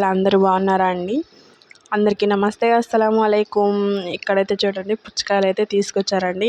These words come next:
ఎండాకాలంలో మనకు ఎక్కువగా పుచ్చకాయలు అయితే దొరుకుతాయి కదండి.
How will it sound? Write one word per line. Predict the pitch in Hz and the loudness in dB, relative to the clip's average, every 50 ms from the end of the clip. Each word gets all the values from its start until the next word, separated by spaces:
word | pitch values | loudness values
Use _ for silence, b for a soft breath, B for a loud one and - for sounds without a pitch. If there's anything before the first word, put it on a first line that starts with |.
| 247 | 0
ఎండాకాలంలో | 226 196 190 185 190 196 - 196 190 190 185 185 190 202 208 | 0 0 -2 -2 -4 -4 -4 -4 -4 -4 -2 -2 -2 -2 -2
మనకు | 208 196 190 185 - 190 | -4 -6 -8 -8 -10 -12
ఎక్కువగా | 180 - - 196 202 208 | -8 -6 -4 -2 -2 -2
పుచ్చకాయలు | 196 - - 196 - - - 196 196 190 | -4 -4 -6 -8 -8 -6 -4 -2 0 0
అయితే | 190 - 202 | 0 -2 -2
దొరుకుతాయి | 196 196 190 196 - - 196 190 185 | -2 -2 -2 -4 -6 -6 -4 -4 -4
కదండి. | 190 185 180 185 180 180 175 190 | -4 -6 -6 -6 -6 -6 -8 -8